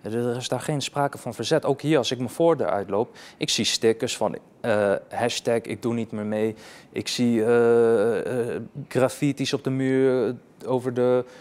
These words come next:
de grote herstart. Ik zal het <laughs> maar, maar niet te veel de-, erover, eh, dat, dat zie je echt hier. Stickers, flyers, informatie, eh, alternatieve media.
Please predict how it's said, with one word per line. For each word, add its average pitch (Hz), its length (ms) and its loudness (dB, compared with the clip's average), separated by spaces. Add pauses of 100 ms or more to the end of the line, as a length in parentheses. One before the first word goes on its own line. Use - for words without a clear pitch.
(140)
de - 80 -6
grote 117 280 0
herstart. 123 640 -2
Ik - 80 -14
zal 113 160 0
het 117 100 -12
<laughs> - 60 -16
maar, 113 180 -4
maar 113 120 -4
niet 113 140 -8
te 104 60 -10
veel 110 320 -4 (220)
de-, 113 180 -8
erover, 107 440 -2
eh, 110 60 0 (460)
dat, - 240 0
dat 165 140 2
zie - 160 -4
je 147 100 0
echt - 220 -2
hier. 85 320 -8
Stickers, 110 640 -2
flyers, 104 540 0
informatie, 107 1080 -2
eh, 101 540 0
alternatieve 110 580 -2
media. 107 480 0